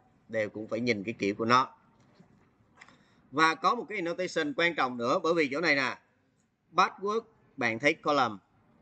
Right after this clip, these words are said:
full name bạn thấy column, Stre-, à, email bạn thấy column. Admin bạn thấy column. Và trên này cái thằng này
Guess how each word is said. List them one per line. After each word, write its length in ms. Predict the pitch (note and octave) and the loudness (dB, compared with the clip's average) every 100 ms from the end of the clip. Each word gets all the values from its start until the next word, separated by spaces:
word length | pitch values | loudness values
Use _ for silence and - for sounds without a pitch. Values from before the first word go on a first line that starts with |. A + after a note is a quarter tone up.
| _ _ _ _ _ _ - | _ _ _ _ _ _ -2
full 160 | F#3+ | 0
name 420 | G3 G3+ G3+ G3 D#3 | 2 2 2 0 -6
bạn 180 | B2+ A#2+ | -10 0
thấy 140 | E3 | 0
column, 460 | E3+ D#3+ D3 B2 G#2+ _ _ _ _ _ _ | 2 0 2 0 -4 _ _ _ _ _ _
Stre-, 420 | - - G3+ G#3+ D#3 | -12 -6 0 0 2
à, 340 | D#3 D3 C#3 - - | 2 2 -2 -6 -4
email 440 | G#3 G#3 G#3 G#3 | -2 2 2 2
bạn 200 | E3+ C3 | -4 -4
thấy 140 | F3+ | -2
column. 360 | F#3 E3+ D3+ A#2 - _ _ _ _ _ _ - _ _ - - - | 0 2 2 0 -8 _ _ _ _ _ _ -20 _ _ -20 -18 0
Admin 480 | D#3+ D#3+ F#3 G3+ G3+ F#3+ - | 0 0 0 0 0 -8 -12
bạn 160 | B2+ B2 | -6 -2
thấy 160 | D#3 F3 | 0 -2
column. 420 | E3+ D#3+ D3 A#2+ - _ _ _ _ _ _ _ _ _ - - | 0 0 0 -2 -10 _ _ _ _ _ _ _ _ _ -20 -8
Và 120 | C3+ C#3+ | -2 -2
trên 400 | - F#3 F3 F3 | 0 0 0 2
này 200 | D3 C3 | 2 0
cái 140 | F3+ | -4
thằng 300 | F#3 C#3+ C3+ | -4 -4 -2
này 300 | C3 B2+ A#2+ | 0 0 -2